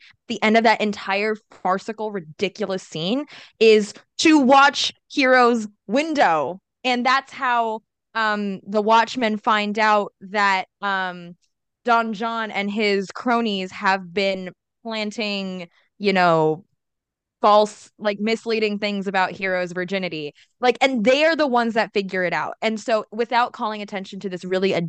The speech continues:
ridiculous scene with, by using the most camp language and acting and whatever, then you,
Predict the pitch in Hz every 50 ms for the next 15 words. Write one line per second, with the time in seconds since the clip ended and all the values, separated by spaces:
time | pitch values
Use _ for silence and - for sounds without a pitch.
0 | - _ - 185 190 170 156 - 196 175 - - 196 185 180 175 170 - - -
1 | 196 175 175 175 170 175 170 - - - 180 190 185 185 185 185 180 185 180 180
2 | 180 180 175 - - - - 190 190 185 190 - 175 185 185 180 175 175 180 185
3 | 180 180 175 175 170 170 - 151 160 175 - - 175 170 175 175 170 165 165 165
4 | 160 170 170 175 165 160 156 156 _ - - - _ - 214 208 196 190 190 -
5 | - 214 233 226 214 202 -